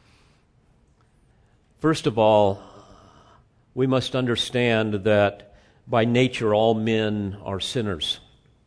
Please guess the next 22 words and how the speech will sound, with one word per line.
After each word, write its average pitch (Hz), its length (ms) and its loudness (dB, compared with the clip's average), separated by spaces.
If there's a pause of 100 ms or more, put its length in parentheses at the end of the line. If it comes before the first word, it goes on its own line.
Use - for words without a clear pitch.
(680)
Therefore, 117 400 0
sin 123 460 0
is 110 340 -4
ubiquitous 107 640 -4
in 101 80 -6
the 98 80 -4
world 104 320 0
in 87 80 -6
which 95 260 -8
we 101 120 -4
live. 87 280 -6 (640)
It 117 100 -2
is 110 160 -2
all 123 480 4
around 104 380 2
it. 87 140 -4
It's, - 260 -12
it 156 180 0
is 151 220 0
the 131 100 -6
most 117 440 0
dominating 135 840 2